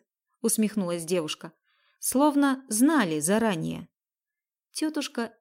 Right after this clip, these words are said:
счастливо зарделась от таких слов. Знаешь, как в народе говорят:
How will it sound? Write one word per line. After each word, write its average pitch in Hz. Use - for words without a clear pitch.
счастливо 226
зарделась 208
от -
таких 190
слов. -
Знаешь, 226
как 247
в 233
народе 247
говорят: 202